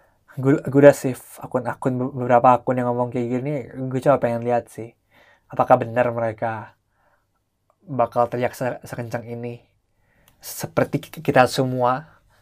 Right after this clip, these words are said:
teriak sekencang ini buat mereka gitu. Karena katanya kan kita satu race kan, the human race. Masa kalau race-nya yang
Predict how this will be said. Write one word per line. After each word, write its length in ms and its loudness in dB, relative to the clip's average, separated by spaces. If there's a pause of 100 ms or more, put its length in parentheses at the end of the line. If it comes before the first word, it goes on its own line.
(580)
teriak 240 -2
sekencang 400 -6
ini 160 -4
buat 240 -2
mereka 560 -6
gitu. 320 -18 (1120)
Karena 160 -8
katanya 240 0
kan 80 2
kita 240 2
satu 560 -8 (880)
race 320 -8
kan, 400 -10
the 80 -10
human 480 -10
race. 560 -12 (1120)
Masa 240 -2
kalau 240 6
race-nya 800 -4
yang 400 -10